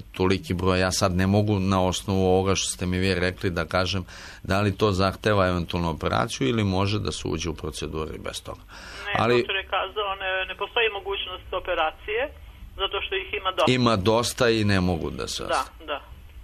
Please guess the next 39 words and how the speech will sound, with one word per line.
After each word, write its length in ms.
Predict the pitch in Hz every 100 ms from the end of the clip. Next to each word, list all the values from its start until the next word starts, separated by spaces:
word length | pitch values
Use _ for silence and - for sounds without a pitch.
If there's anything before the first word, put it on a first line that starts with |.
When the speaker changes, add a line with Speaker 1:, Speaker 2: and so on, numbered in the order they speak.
| - - - - - - -
Speaker 2:
Ali 220 | 156 165
da 160 | 175 190
li 100 | 208
oni, 320 | 208 214 202
da 100 | 190 202
li 60 | 202
se 60 |
oni 180 | 202 202 -
smanjuju 540 | 180 175 190 240 285 277 - - - 185
I 80 | 185
da 160 | 190
li 320 | 202 202 196 196
bi 60 | 196
ušla 260 | 202 - 196
u 100 | 185
rizičnu 400 | 226 220 214 175
trudnoću 500 | 170 170 165 - - - - - - - - - -
što 180 | - 165
se 60 | -
tiče 300 | 180 175 156
tih 280 | 165 -
mioma? 360 | 156 151 147 175 - - -
Speaker 1:
Pa 160 | -
pazite, 440 | - 117 110 - 120
e, 100 | 95 65 92 95 95 95 73 65 85 90
verovatno 640 | 92 95 98 101 - 95
bi 180 | 85 87
na 120 | 85
neki 280 | 87 82 90
način 340 | 87 80 87
bila 220 | 90 87
rizična 440 | 85 87 78 - 78
trudnoća 540 | 82 82 87 - 82
ako 160 | 80 80
bi 140 | 87
do 140 | 90
nje 180 | 92 87
i 40 | 87
došlo. 400 | 120 139 -